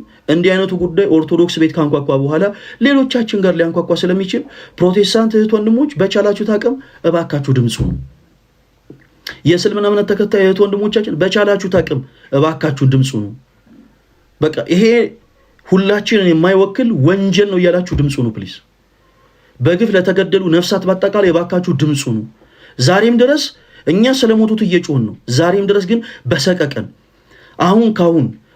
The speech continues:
ወይ ዛሬ ወይ ነገ ልክ እንደቀደሙት ወንድሞቻችን በግፍ እንረሸን ይሆን ብለው በሰቀቀን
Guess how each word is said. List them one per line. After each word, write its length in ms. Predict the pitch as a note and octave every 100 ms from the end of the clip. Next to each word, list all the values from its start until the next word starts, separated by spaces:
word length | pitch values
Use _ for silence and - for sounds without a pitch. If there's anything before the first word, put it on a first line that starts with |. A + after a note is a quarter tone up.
| -
ወይ 120 | F3
ዛሬ 220 | F3+ G#3+ G#3
ወይ 140 | F3
ነገ 180 | F3 D#3 C3 - - -
ልክ 200 | A#3+ -
እንደቀደሙት 640 | F#3+ F#3+ G3 F#3 G3 G3
ወንድሞቻችን 680 | F#3 F3+ F3+ F3+ F3 E3+ E3
በግፍ 240 | D#3+ D#3+
እንረሸን 500 | F#3 G#3 C4+ C4+ B3
ይሆን 180 | A3+ A3
ብለው 180 | G3+ A3 D4+ - - -
በሰቀቀን 640 | F3 G#3 B3+ B3+ C#4 -